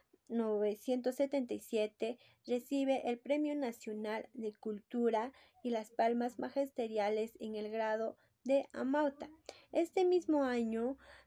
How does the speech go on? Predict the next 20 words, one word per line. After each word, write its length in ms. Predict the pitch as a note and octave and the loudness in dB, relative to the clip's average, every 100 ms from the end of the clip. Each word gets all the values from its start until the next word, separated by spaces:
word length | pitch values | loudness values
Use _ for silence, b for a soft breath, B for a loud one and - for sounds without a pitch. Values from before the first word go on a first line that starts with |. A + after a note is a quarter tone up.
| _ | _
al 220 | - A3+ | -4 -4
cumplir 720 | A#3 A#3 A#3 G#3+ B3 C#4 D4 - - | -2 -2 -2 -4 0 2 2 -2 -8
noventa 640 | A3+ A3+ A#3+ D#4 D#4+ C#4 | -4 -2 2 2 2 2
años, 320 | B3+ B3 B3+ C4+ | 2 0 0 -2
el 160 | - A#3 | -4 -2
Instituto, 1000 | A#3+ - B3+ A#3+ E4 F4 - E4 E4 B B B B _ _ _ - | -4 -4 -8 0 2 2 4 6 6 B B B B _ _ _ -8
ah, 440 | A3 A3 G#3+ G#3+ - - | -4 -4 -4 -6 -8 -8
de 180 | G#3+ | -4
Estudios 640 | G#3+ - C#4 C4+ B3 B3 C4+ _ | -4 -2 0 4 4 4 2 _
Peruanos 640 | G#3 G#3+ A#3 A#3+ A3 C4 b b _ | -2 2 2 2 -2 -4 b b _
publica 500 | A#3 C4 D4 - D#4+ | -4 -2 0 4 2
sus 280 | - B3 | 2 -6
memorias 1040 | G#3+ F#3+ F#3+ G#3 A#3 A3+ G#3+ A3 G#3+ C4+ D#4+ - | -6 -8 -4 0 2 4 2 2 2 2 -2 -6
y 160 | A#3+ | 0
en 220 | C#4 E4 B3+ | 2 2 2
México 580 | A#3 A#3 A#3 - C4+ | 2 0 -6 4 4
recibe 680 | C#4 B3+ A#3 B3 A#3+ A#3+ - | 6 2 -2 -2 2 2 0
el 100 | A#3 | -4
Premio 540 | G#3 A3+ A3 A3 G#3 A#3+ B B _ | -2 0 2 0 -4 -6 B B _
Rafael 680 | G#3+ G#3 - G3+ G3+ G#3+ | 2 2 2 6 6 6